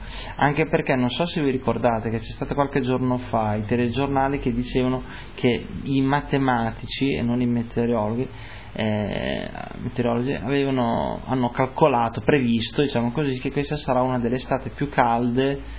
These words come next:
degli ultimi duecento anni o, insomma, o cento anni, una cosa del genere. Già il fatto che mi sento dire che sarà una delle estate più degli ultimi quattro anni, già questo mi spaventa non poco.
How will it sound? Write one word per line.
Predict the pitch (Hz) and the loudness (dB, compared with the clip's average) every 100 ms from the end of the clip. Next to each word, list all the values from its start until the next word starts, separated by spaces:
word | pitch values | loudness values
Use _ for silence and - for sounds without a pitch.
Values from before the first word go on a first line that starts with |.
| - | -6
degli | 123 | 0
ultimi | 127 120 127 123 | 2 2 2 2
duecento | 117 117 - 117 117 104 | 4 0 0 -2 0 -2
anni | 104 110 117 113 107 | 0 2 4 2 2
o, | 107 107 104 104 | 2 0 -2 -4
insomma, | 110 107 | -2 -2
o | 110 | -2
cento | 113 117 113 110 110 | -2 -2 -2 -2 -2
anni, | 107 107 | -2 -2
una | 107 123 | 0 0
cosa | 123 113 | -2 -4
del | 110 107 | -4 -4
genere. | 107 101 104 107 - - - - - - | -4 -4 -6 -8 -12 -14 -12 -10 -12 -4
Già | 127 | 2
il | 185 | 2
fatto | 190 160 - | 4 2 2
che | 131 | 0
mi | 131 127 | 0 2
sento | 170 165 | 0 0
dire | 156 139 120 | 0 2 2
che | - | 0
sarà | 120 151 135 | -2 0 2
una | 139 156 | 2 0
delle | 139 135 | 2 0
estate | 139 - 135 117 - 110 - | 0 2 2 2 -2 -6 -2
più | 160 160 | 2 2
degli | 117 131 131 | 4 4 6
ultimi | 151 165 - 131 | 4 2 0 -2
quattro | - 151 147 147 143 | 4 4 4 2 2
anni, | 117 113 123 | 4 2 0
già | 131 175 | 2 2
questo | 147 143 151 | 2 0 0
mi | |
spaventa | 131 - 120 120 127 127 123 | 0 0 2 2 2 2 2
non | 117 110 | 0 0
poco. | - 143 123 117 | 4 4 4 0